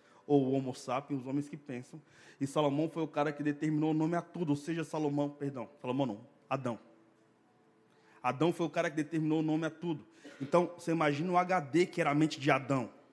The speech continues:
a ponto de Adão dar nome ao leão. Você quer um exemplo? Como ontem foi conferência de mulheres, foi o último dia, Keila, qual seria o outro nome que você daria ao leão?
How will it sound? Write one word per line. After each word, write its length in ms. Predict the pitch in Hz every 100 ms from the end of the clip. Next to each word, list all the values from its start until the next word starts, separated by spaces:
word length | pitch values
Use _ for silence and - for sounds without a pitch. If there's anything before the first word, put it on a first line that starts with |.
| - - - -
a 80 |
ponto 300 | 127 151 151
de 80 | 170
Adão 300 | 170 147 170
dar 120 | 170
nome 240 | 160 156 165
ao 80 | 160
leão. 380 | 165 151 123 - - _ _
Você 80 | -
quer 80 | 131
um 80 |
exemplo? 360 | 131 160 175 110 - - _ _ - _ _
Como 240 | - 156 165
ontem 160 | 160
foi 140 | 151 147
conferência 460 | 147 143 143 143
de 60 | 139
mulheres, 380 | 139 127 143 143
foi 120 | 127
o 20 |
último 300 | 131 143 139
dia, 260 | 123 139 143
Keila, 460 | - 160 127 104 -
qual 140 | 160
seria 300 | 160 175 170
o 60 | 151
outro 280 | 175 - 160
nome 240 | 147 170
que 100 | 151
você 220 | 147 147
daria 240 | 147 139 147
ao 100 | 143
leão? 380 | 139 120 104